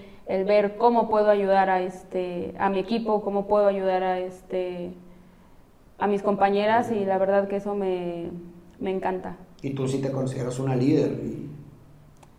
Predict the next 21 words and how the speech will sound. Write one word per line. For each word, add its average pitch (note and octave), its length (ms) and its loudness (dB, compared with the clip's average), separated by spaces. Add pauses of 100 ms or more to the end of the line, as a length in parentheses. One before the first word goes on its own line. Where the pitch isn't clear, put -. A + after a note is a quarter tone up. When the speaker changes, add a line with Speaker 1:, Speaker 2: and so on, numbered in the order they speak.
(340)
Speaker 1:
Este, G3+ 1080 -2 (260)
sí, F#3+ 560 -2 (320)
claro G3 240 0
que D#3+ 80 -14
sí. F3 120 -10 (140)
O G3 100 -10
sea, F#3 960 -4
Speaker 2:
Eh. - 100 -16 (220)
Speaker 1:
desde, G3+ 680 4 (480)
es - 80 -20
que D4 400 2
siento C4+ 340 4
que C#4+ 80 2
no B3 140 4
es B3+ 140 2
tanto B3+ 640 4
el G3+ 300 4
como G3+ 220 2
yo G3+ 100 2
me G#3+ 140 4
veo, F3+ 300 6